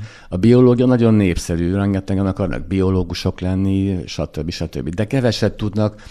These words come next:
a biológiának, a mai életnek a történetéről. Ez maga az őslénytan. Tehát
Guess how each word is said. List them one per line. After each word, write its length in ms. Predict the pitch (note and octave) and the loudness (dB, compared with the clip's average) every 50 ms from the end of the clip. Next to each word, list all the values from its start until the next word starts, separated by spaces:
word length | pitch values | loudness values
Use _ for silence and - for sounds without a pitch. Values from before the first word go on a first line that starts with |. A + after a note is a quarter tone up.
| - - - - - - | -20 -20 -20 -20 -16 -8
a 100 | - - | -4 -4
biológiának, 1120 | F#2+ F#2+ F#2 - G2 G#2+ A#2 G#2+ G#2 G#2+ G#2+ G#2 F2+ F#2+ G2 G2 F2+ F#2 F#2+ F#2 F2 - | -4 -4 -4 0 4 6 6 8 8 8 8 8 6 4 0 0 0 0 0 0 -2 -4
a 100 | - - | -4 -4
mai 360 | F2+ F#2+ G#2 A2 G#2+ G#2 - - | -2 -2 0 0 0 0 0 0
életnek 400 | G#2 G#2 G2+ G2 - G#2 G2 G2+ | 0 0 0 0 -2 -4 -4 -4
a 40 | |
történetéről. 1160 | G2+ - - A#2 G#2 F#2+ - - - F2 E2 E2 D#2+ C#2+ - - D#2+ D#2 D#2+ D2 E2 E2+ D#2+ - | -2 2 4 6 6 6 4 2 -2 -2 -2 -2 -4 -6 -6 -8 -8 -6 -6 -4 -4 -6 -6 -6
Ez 160 | - G#2 G2 G#2+ | -4 -4 0 2
maga 260 | A2+ A2 G#2+ A2 G#2 | 2 2 4 4 4
az 160 | G2+ F2 - | 2 2 2
őslénytan. 640 | F#2 E2+ E2 - - - D#2+ D2 - - D2+ C#2 - | 0 -2 -2 -4 -6 -6 -6 -6 -4 -6 -6 -6 -4
Tehát 360 | - G2+ G#2 A2+ A#2 - - | -4 -2 0 0 0 0 -2